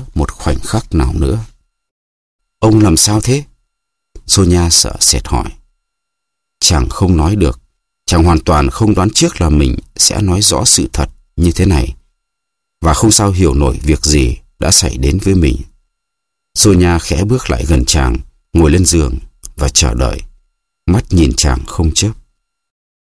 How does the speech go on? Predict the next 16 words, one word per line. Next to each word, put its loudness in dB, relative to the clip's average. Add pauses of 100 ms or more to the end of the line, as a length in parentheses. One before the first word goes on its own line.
(120)
Tim 4
nàng 0 (480)
khắc -2
khoải, -4 (340)
đập -2
mạnh. -4 (1040)
Tình 2
thế 2
không 0
sao 0
chịu -2
được -4
nữa, -2 (300)
chàng 2
ngoảnh 0
mặt 0